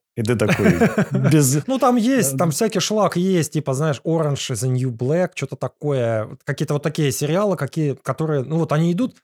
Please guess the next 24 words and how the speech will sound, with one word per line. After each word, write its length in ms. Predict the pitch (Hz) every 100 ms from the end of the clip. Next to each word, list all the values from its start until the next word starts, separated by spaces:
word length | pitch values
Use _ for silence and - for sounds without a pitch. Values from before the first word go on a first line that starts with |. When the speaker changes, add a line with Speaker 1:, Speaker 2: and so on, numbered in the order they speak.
| _ _ _
Speaker 2:
по 320 | 127 127 120
Н 140 | 127 120
Б 100 | 135
С, 240 | - 202
что-то 180 | - -
ещё 200 | 120 175
какие-то, 360 | 165 156 135 113
вот, 160 | 117 _
то 80 | -
есть 120 | 135
это 180 | 139 143
не 220 | 135 143
топовые 440 | 127 131 - 107 104
совсем 400 | 117 - 117 101
сериалы, 560 | - 123 160 175 107 - _ _ _
там 160 | 113
что-то 260 | - 156 131
даже 200 | 117 113
Speaker 1:
А, 20 |
Speaker 2:
можно 160 | 120 110
Speaker 1:
ещё 200 | 104 117
есть 260 | 117 110 -
вот 140 | 113
этот, 240 | 123 87